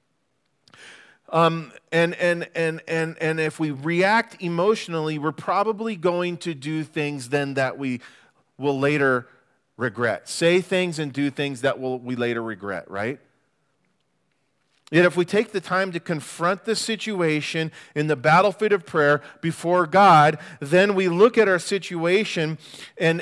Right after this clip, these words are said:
and, and, and what happens is, is it often changes as the perspective we have now is changed because we now see ultimately that God's a part of the equation.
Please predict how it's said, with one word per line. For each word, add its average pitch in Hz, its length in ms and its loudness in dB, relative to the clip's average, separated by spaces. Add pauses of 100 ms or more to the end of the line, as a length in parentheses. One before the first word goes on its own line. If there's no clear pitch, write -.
and, 165 320 0
and, 165 320 -2
and 156 260 0
what 160 160 2
happens 185 520 0
is, 165 220 0
is 165 260 0
it 175 240 -2
often 196 560 2
changes 165 840 -2 (280)
as 165 180 4
the 170 80 -4
perspective 170 760 -2
we 262 260 4
have 147 600 2 (380)
now 170 600 6 (220)
is 165 220 2
changed 170 600 0
because 180 340 0
we 170 140 -2
now 180 300 4
see 202 340 -4
ultimately 170 680 0 (200)
that 156 200 2
God's 165 260 6
a 170 40 -2
part 156 280 2
of 143 100 -2
the 139 120 -2
equation. 131 600 -4